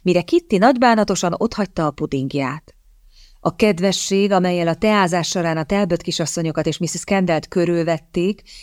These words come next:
élesen elütött a hűvös fogadtatástól, amelyben korábban a hölgyek közül néhányan részesítették őket.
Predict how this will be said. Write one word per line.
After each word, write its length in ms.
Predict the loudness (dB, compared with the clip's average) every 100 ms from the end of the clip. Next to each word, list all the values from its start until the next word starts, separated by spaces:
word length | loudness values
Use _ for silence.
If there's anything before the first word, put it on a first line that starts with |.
| -20 -4
élesen 560 | 0 2 2 2 0
elütött 500 | 2 0 0 0 0
a 80 | 0
hűvös 360 | 0 0 0 0
fogadtatástól, 1000 | 2 2 0 -4 -2 -4 -4 -8 -6 -8 -12 -6
amelyben 400 | 0 4 4 2
korábban 420 | 2 4 4 4
a 100 | 2
hölgyek 340 | 2 2 2 2
közül 300 | 0 0 0
néhányan 500 | 0 0 0 -2 -2
részesítették 840 | -2 -4 -6 -8 -8 -10 -6 -6
őket. 440 | -4 -6 -6 -10